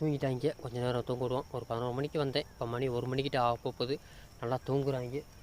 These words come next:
கொஞ்சம் தூங்க விட்டுட்டு அப்புறம் ஒரே ஏதாவது மேய்ச்சல் பக்கம் கொஞ்சம் கூட்டு போவோம். சாரிங்க, மறுபடியும் உங்களை என்னை மன்னிச்சிருங்க.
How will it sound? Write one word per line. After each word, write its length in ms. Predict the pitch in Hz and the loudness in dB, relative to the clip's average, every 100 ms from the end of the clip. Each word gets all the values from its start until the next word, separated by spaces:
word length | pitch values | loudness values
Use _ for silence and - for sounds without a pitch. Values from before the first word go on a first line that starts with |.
| - - | -18 -8
கொஞ்சம் 220 | 131 131 | -2 0
தூங்க 200 | - 143 | 2 4
விட்டுட்டு 300 | 135 131 135 | 2 0 2
அப்புறம் 260 | 127 120 120 | 2 2 2
ஒரே 160 | 117 120 | 2 4
ஏதாவது 320 | 117 113 120 | 2 2 0
மேய்ச்சல் 280 | 120 127 120 | -2 -2 -2
பக்கம் 280 | 117 117 110 | -2 -2 -2
கொஞ்சம் 260 | 113 113 120 | -4 -4 -2
கூட்டு 160 | 120 | -4
போவோம். 320 | - 110 117 - - - - | -6 -4 -2 -4 -10 0 8
சாரிங்க, 440 | 151 160 151 120 | 8 10 6 6
மறுபடியும் 760 | 123 120 127 139 143 139 135 | 4 4 6 8 8 8 6
உங்களை 280 | 123 123 117 | 4 4 4
என்னை 180 | 113 117 | 4 4
மன்னிச்சிருங்க. 540 | 117 120 139 123 123 | 4 4 2 6 4